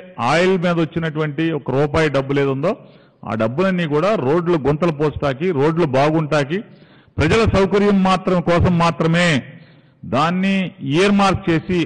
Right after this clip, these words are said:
ఒక్క పైసా గవర్నమెంట్ అవసరాలకు ఖర్చు పెట్టుకోకుండా ఖర్చు పెడతాం ప్రభు అని చెప్పని దాంట్లో రాస్తే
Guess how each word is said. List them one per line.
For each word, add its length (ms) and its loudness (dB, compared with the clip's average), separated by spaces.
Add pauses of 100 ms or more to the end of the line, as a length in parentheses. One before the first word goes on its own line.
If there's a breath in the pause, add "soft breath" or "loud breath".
ఒక్క 200 -6
పైసా 420 0 (140)
గవర్నమెంట్ 420 2
అవసరాలకు 460 0
ఖర్చు 240 -4
పెట్టుకోకుండా 680 0 (2750)
ఖర్చు 240 -4
పెడతాం 380 0
ప్రభు 360 0
అని 160 -4
చెప్పని 400 -4 (580)
దాంట్లో 520 0 (100)
రాస్తే 480 -2